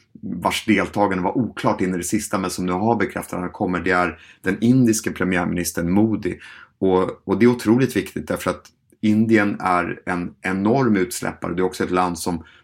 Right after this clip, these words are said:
fram till nu har, har ökat sina utsläpp i väldigt stark takt, som fortsätter att satsa på kol,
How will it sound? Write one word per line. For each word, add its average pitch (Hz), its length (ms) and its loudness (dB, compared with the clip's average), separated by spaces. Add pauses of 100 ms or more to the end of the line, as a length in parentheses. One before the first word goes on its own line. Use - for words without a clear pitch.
(120)
fram 90 280 -2
till 92 120 0
nu 107 240 2
har, 90 320 -2
har 92 280 -6
ökat 104 400 -4
sina 98 160 -4
utsläpp 90 340 -6
i - 40 -6
väldigt - 220 -6
stark - 280 -4
takt, 101 240 -4
som 85 140 -6
fortsätter 120 640 -4
att 101 60 0
satsa 92 280 -4
på 85 100 -8
kol, 107 580 0